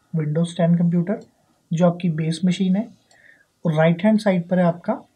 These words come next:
ईवीई मशीन का डेटा। सबसे पहले हमको जाना होगा रूट पार्टीशन पे, then हम जाएंगे ओपीटी नाम की डायरेक्टरी में, ओपीटी, then आपको जाना होगा add-ons में,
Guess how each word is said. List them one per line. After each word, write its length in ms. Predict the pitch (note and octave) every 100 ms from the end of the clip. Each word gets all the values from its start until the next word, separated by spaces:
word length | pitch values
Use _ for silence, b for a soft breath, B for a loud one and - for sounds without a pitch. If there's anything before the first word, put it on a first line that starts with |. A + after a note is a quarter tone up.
| _ _ _ _ _ _ _ _ _ _ _ _ -
ईवीई 540 | F#3+ F#3 G3+ B3 - _ _ E3
मशीन 400 | E3+ - F3 E3
का 200 | - B3+ - -
डेटा। 340 | E3+ D#3 B2 A#2 _ _ _ _ _ _ _ -
सबसे 300 | E3+ - G#3
पहले 180 | G3+
हमको 240 | G3+ G3 G3+
जाना 240 | F#3 F#3
होगा 240 | F#3+ F#3 F#3
रूट 300 | E3 E3+ E3+
पार्टीशन 440 | E3 D#3+ - E3+
पे, 120 | F3 C4 - _ _ _ _ _ _ _ _ _ _ _ -
then 260 | E3 F3
हम 120 | G3+ F#3
जाएंगे 420 | F#3+ F#3 G3 C#4+ _ _ _ _ _ _ _ _ -
ओपीटी 400 | E3 E3+ G3 G#3+
नाम 260 | G3 F#3
की 100 | F3
डायरेक्टरी 520 | F3 E3 C#3+ - E3 E3
में, 180 | A#3+ - _ _ _ _ _ _ -
ओपीटी, 500 | D3+ E3 D#3 A3+ C4 _ _ _ _ _ _ -
then 140 | E3+ G3
आपको 260 | G3 G3+
जाना 220 | F#3+ F#3+ F#3+
होगा 340 | F#3 F#3+ G3 - D3+
add-ons 520 | D3 D3+ F3 F3 -
में, 160 | C#4